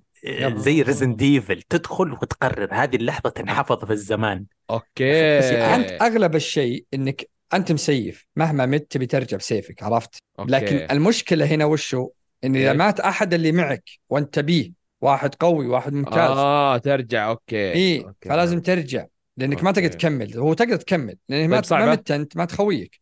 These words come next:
Speaker 3: صعبة؟
Speaker 1: ما هي بصعبة، ما هي بصعبة. إذا كنت
Speaker 3: بس تكتيك.
Speaker 1: على، على
Speaker 3: ما فيها
Speaker 1: عقليتك.
Speaker 3: درعمة، أقصد. ما فيها
Speaker 1: <laughs> كنت
Speaker 3: درعمة،
Speaker 1: مخ،
Speaker 3: يعني.
Speaker 1: ت-، راعي تخطيط، تمشي
Speaker 2: الدرعم
Speaker 1: أمورك.
Speaker 2: ت-،
Speaker 1: يعني في
Speaker 2: تموت.
Speaker 1: واحد، درعمة لا.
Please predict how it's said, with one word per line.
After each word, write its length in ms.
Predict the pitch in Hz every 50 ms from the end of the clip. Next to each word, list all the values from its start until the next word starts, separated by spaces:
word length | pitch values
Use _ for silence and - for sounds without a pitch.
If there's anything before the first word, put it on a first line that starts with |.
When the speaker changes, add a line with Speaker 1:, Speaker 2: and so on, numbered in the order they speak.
| _ _
Speaker 3:
صعبة؟ 320 | - - 117 107 104 123
Speaker 1:
ما 60 | 214
هي 80 | 277 339
بصعبة، 480 | 247 - - 131 113 101 - 98 101 -
ما 80 | - 208
هي 60 | 220
بصعبة. 340 | 170 - - 113 110 123 123
إذا 200 | - - 160 170
كنت 180 | 170 - 226
Speaker 3:
بس 100 | 220 208
تكتيك. 140 | - 190 175
Speaker 1:
على، 340 | - 165 165 175 180 196 - - _ _ _ _ _ -
على 580 | 131 160 196 202 202 202 202 202 202 208 - - - _ _ _ _ _
Speaker 3:
ما 120 | - 147 -
فيها 120 | 147 143
Speaker 1:
عقليتك. 180 | 156 147 131 107
Speaker 3:
درعمة، 340 | 92 90 87 80 76 78
أقصد. 380 | 87 90 - - - 131 - 120
ما 100 | 147 185
فيها 120 | 156 143
Speaker 1:
<laughs> 20 | 117
كنت 80 | 175
Speaker 3:
درعمة، 280 | 147 120 107 92 90 98
Speaker 1:
مخ، 80 | 98 92
Speaker 3:
يعني. 200 | 87 87 87 80 - - _ _ _ _
Speaker 1:
ت-، 60 | -
راعي 600 | 143 143 151 - - - 156 160 156 135 151 156
تخطيط، 600 | 147 160 113 98 - - 165 180 220 254 - - _ _ _ _ -
تمشي 260 | - 151 147 - 320
Speaker 2:
الدرعم 180 | - 156 135
Speaker 1:
أمورك. 180 | 113 - - -
Speaker 2:
ت-، 260 | - - 190 190 - -
Speaker 1:
يعني 200 | 127 123 135 143
في 100 | 131 156
Speaker 2:
تموت. 120 | 165 175
Speaker 1:
واحد، 340 | 202 214 190 151 - 214 220 -
درعمة 360 | 151 185 214 233 269 254 269
لا. 180 | 233 127 -